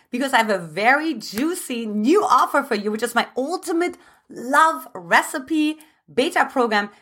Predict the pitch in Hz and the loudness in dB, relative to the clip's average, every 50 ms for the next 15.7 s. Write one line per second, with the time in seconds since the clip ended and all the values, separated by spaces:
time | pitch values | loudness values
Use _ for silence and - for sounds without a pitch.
0 | _ - - 226 202 196 196 226 285 359 359 - 294 262 262 262 - 247 214 202 | _ -10 -6 -4 -4 -2 0 0 0 0 0 -2 -2 -2 -2 0 4 4 6 6
1 | 196 190 190 190 190 - _ _ _ _ - 233 254 262 262 262 262 262 - 208 | 6 6 4 2 -2 -6 _ _ _ _ -2 0 2 2 4 2 2 0 -4 -10
2 | 202 196 196 202 208 247 302 381 370 370 330 - - 233 196 - 233 226 254 339 | -12 -10 -4 2 4 4 4 4 2 -2 -6 -4 -4 -4 -2 -2 -2 -2 0 0
3 | 381 415 415 370 320 269 285 330 339 339 320 302 294 320 311 302 285 277 - - | 2 2 2 2 2 2 2 2 2 2 2 2 2 4 4 4 2 0 -2 -6
4 | - - 359 370 - 381 349 330 285 285 262 - 294 240 247 - 262 294 359 349 | -2 0 0 2 2 2 2 2 0 0 -2 0 -2 -2 -2 -4 -6 -6 -4 -4
5 | 349 359 320 320 330 - 254 233 233 240 269 294 330 311 262 262 - _ _ _ | -4 -2 -2 -2 -2 -4 -6 -6 0 2 4 4 4 2 0 -6 -14 _ _ _
6 | _ _ - 180 180 180 226 302 339 - - 277 226 - - 262 254 247 247 _ | _ _ -12 -8 0 2 2 2 2 2 -4 -6 -6 -4 -4 -2 -2 -4 -6 _
7 | _ _ _ - - 156 196 226 254 277 269 269 - - - - 240 226 226 226 | _ _ _ -18 -6 0 2 4 4 4 2 0 -4 -6 0 2 4 4 4 2
8 | 226 226 220 - _ _ _ - - 185 185 180 185 180 160 175 190 196 208 214 | 0 -2 -6 -12 _ _ _ -4 -2 0 0 0 -2 -4 -8 -8 -4 -2 0 0
9 | 208 202 202 202 208 - _ _ _ _ _ - - - - - 226 226 180 135 | 2 0 0 -2 -6 -10 _ _ _ _ _ -14 -12 -4 2 4 6 6 6 4
10 | 147 151 151 _ _ _ _ _ _ _ _ _ _ _ - 254 254 233 214 240 | 2 -2 -8 _ _ _ _ _ _ _ _ _ _ _ 4 4 4 4 4 4
11 | 262 339 403 480 494 466 466 440 427 370 302 339 392 392 294 214 196 185 - _ | 4 6 4 4 4 2 2 2 2 2 4 4 6 6 4 4 0 -4 -14 _
12 | _ _ _ _ _ _ _ _ _ _ _ _ _ _ _ _ _ _ - - | _ _ _ _ _ _ _ _ _ _ _ _ _ _ _ _ _ _ -16 -16
13 | - _ - _ _ - 214 226 233 233 233 226 233 - 285 311 311 - 311 269 | -16 _ -20 _ _ -4 -2 0 2 2 0 0 0 2 0 0 2 0 -4 -2
14 | 277 262 262 233 - - 185 202 247 294 285 - 214 208 - - - - 190 - | -2 -2 -2 -2 0 4 4 6 4 4 2 0 -2 -2 -2 -2 -4 -6 -6 -6
15 | 180 190 196 220 247 285 339 349 247 185 208 254 254 - | -4 -2 0 2 4 4 4 4 4 2 0 0 -4 -6